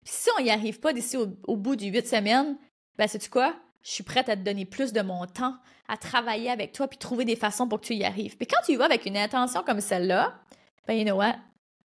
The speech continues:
Tu peux juste qu'arriver à des résultats parce que t'es tellement dévoué. Puis le plus beau là-dedans, là, c'est que j'étais partie avec cette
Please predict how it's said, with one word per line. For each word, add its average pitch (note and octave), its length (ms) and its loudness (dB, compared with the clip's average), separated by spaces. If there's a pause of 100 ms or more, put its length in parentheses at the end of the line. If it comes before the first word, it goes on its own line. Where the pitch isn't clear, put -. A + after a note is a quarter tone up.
Tu - 100 -8
peux B3 140 4
juste C#4+ 240 2
qu'arriver G3+ 340 2
à A3+ 80 4
des F#3+ 140 -2
résultats G3+ 400 0
parce G3+ 120 -2
que G3 80 0
t'es G3 140 0
tellement C4+ 300 0
dévoué. F#3 360 0 (340)
Puis D4 120 6
le - 80 2
plus F4 240 4
beau B3+ 320 6
là-dedans, A#3 460 4
là, C#4+ 180 -4 (380)
c'est A#3+ 200 -2
que A3 300 6 (640)
j'étais G#3+ 240 2
partie A3+ 240 0
avec B3 160 4
cette G#3 180 -2